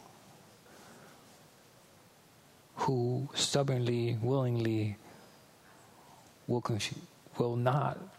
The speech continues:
turn to Jesus. They will not see, they will not obey, and they will be destroyed because salvation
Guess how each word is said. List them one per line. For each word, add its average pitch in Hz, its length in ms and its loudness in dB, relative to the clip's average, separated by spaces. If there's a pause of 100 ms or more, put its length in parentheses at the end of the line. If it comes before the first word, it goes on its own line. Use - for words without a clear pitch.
(760)
turn 110 480 0 (440)
to 117 80 -2
Jesus. - 600 -6 (1500)
They 113 80 0
will 110 120 4
not 135 200 4
see, 113 500 0
they 113 60 0
will 110 120 -2
not 131 160 6
obey, 117 480 0 (1300)
and 117 120 0
they 113 60 2
will 117 80 0
be 117 160 0
destroyed 101 580 -2 (300)
because - 680 -2 (220)
salvation 107 760 -2